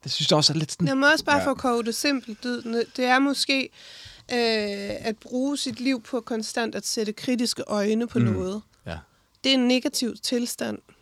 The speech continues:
Speaker 1: Ja.
Speaker 2: Konstant at skulle se, kan jeg finde noget at kritisere her? Hmm.
Speaker 3: Ja.
Speaker 2: Hmm, hmm,
Speaker 1: Mm.
Speaker 2: hmm. Ja, den hænger sgu ikke helt i. Der var den.
Speaker 1: Ja.
Speaker 2: Kæft, det
Speaker 1: Ja,
Speaker 2: er
Speaker 1: eller
Speaker 2: dårligt
Speaker 1: nogen, der
Speaker 2: derovre,
Speaker 1: s-,
Speaker 2: ikke? Altså, du ved
Speaker 1: det er også
Speaker 2: sådan
Speaker 1: det der med ikke at skabe selv.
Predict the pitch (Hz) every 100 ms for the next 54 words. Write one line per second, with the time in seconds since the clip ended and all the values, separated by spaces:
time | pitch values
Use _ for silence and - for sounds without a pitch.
0 | - 82 87 _ _ _ _ - 240 -
1 | 262 240 208 202 - 226 208 - - 233
2 | 208 - 214 - - - - 247 233 220
3 | 254 262 294 254 220 247 214 - 220 214
4 | 269 233 214 196 190 - _ 226 175 73
5 | - - _ 240 202 - _ 233 175 -
6 | 107 98 92 220 185 170 160 - 196 190
7 | 190 240 - 220 196 190 - 214 170 151
8 | - - _ 101 82 80 _ _ _ _
9 | - - - - - 151 165 151 151 208
10 | 185 180 185 214 262 202 214 220 220 220
11 | 196 180 180 170 - 131 151 226 - 123